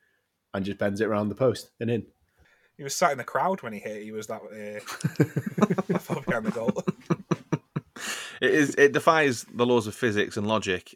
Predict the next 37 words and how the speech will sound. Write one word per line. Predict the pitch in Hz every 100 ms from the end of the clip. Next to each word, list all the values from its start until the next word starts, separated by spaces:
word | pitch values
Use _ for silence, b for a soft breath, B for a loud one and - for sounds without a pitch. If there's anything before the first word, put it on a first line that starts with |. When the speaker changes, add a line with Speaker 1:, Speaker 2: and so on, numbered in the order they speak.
| -
Speaker 3:
And | 98 95 90 -
if | 101
you | 110 120
ask | 117 -
the | 110
North | 113 107
Korean | - 110 98
government, | 107 98 87 85 - b b b
that | 117 -
goal | 107 95 87
made | 90 82
it | -
ten | - 117 107 110
one | 95 95
to | -
North | 95 92
Korea. | - 92 90 82 -
So | - 85 - -
good | 135
job | 131 139
for | 123 -
the | -
consolation | 135 131 123 123
goal | 120 110
there, | 113 110
Mike. | 113 110 226
Speaker 1:
<laughs> | - - - - _ _
It | 139
was | 147 143
actually | 139 139 139
an | 127
own | 127
Speaker 2:
And | 127
they | 123
won | 120
Speaker 1:
goal, | 110
Speaker 2:
the, | 110 113